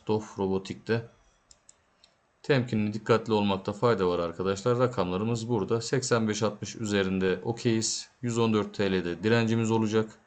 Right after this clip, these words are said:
Bu arada konsolide olabilir, bekletebilir. Ama dediğim gibi seksen beş altmış üzerinde alım yapacağım. Yüz on dört T L'de de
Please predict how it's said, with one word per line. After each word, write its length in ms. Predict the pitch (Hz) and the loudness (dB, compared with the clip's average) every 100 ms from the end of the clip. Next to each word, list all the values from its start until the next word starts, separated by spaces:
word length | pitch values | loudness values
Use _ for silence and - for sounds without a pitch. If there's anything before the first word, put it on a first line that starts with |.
| _ - - - - _ - | _ -20 -20 -20 -20 _ 2
Bu 120 | 123 | 4
arada 320 | 92 92 113 | 4 4 2
konsolide 500 | 117 104 98 87 92 | 0 -2 0 -2 2
olabilir, 680 | 110 101 85 85 113 - - | 4 4 2 0 -2 -4 -2
bekletebilir. 960 | 113 107 98 95 87 85 117 120 - - _ _ _ _ _ _ _ | 0 2 -2 -4 -4 0 -2 -2 -8 -16 _ _ _ _ _ _ _
Ama 400 | - 98 107 123 - _ | -4 -2 -2 -4 -10 _
dediğim 340 | 123 101 98 87 | -2 0 0 -2
gibi 320 | 90 110 104 | -2 -2 -4
seksen 480 | - 113 - 107 101 | -2 -2 0 -2 -2
beş 140 | 101 | 0
altmış 300 | 101 101 - | -2 -4 -8
üzerinde 560 | 101 98 92 92 110 - - _ - - _ _ _ _ _ _ _ _ _ _ _ | -2 2 2 2 0 0 -10 _ -20 -20 _ _ _ _ _ _ _ _ _ _ _
alım 260 | 113 110 101 | 2 2 2
yapacağım. 420 | 95 92 98 110 - _ _ _ _ _ _ _ _ _ _ _ | 0 -2 -4 -4 -8 _ _ _ _ _ _ _ _ _ _ _
Yüz 160 | 110 107 | -4 0
on 200 | 107 104 | 2 2
dört 200 | 101 101 | 0 -2
T 180 | 98 | -2
L'de 260 | 95 90 92 | 0 0 2
de 220 | 110 113 | 4 4